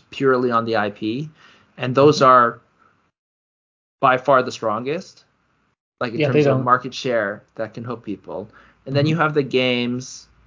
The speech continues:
Speaker 1: the indie games, the space where we hang out, where the, like,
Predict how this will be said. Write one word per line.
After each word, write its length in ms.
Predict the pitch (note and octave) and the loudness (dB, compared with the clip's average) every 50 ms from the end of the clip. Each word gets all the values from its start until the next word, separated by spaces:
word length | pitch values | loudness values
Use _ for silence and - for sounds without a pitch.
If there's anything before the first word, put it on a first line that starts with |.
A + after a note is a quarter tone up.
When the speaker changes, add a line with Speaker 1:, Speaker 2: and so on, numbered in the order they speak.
| _ _ - - | _ _ -12 -8
Speaker 1:
the 100 | C#3+ C#3+ | -6 -6
indie 380 | - D3 D#3+ E3 D#3 D#3 D3 C#3 | -4 -2 -2 2 4 4 4 4
games, 440 | C3 C3 B2+ B2+ A#2+ B2 C3 B2 - | 4 4 4 4 2 0 -4 -4 -4
the 100 | C#3 B2+ | -6 -6
space 540 | - - - E3+ D#3+ E3 E3 D#3+ - - | -6 -2 0 4 4 6 4 4 2 0
where 120 | D3+ D3 C3+ | 2 2 2
we 200 | C3+ C#3+ D3 D3+ | 4 2 2 2
hang 260 | D#3+ C#3+ C#3+ C#3+ C3 | 2 2 0 2 2
out, 300 | B2+ B2 B2 B2+ - C3 | 2 2 2 2 0 0
where 180 | C#3 C3+ C#3 C#3 | 0 0 0 2
the, 240 | C#3 C3 B2+ C3 | 2 2 0 0
like, 420 | B2 - A#2 A#2+ A#2 A2+ - - | -2 -2 -4 -2 -2 -2 -4 -8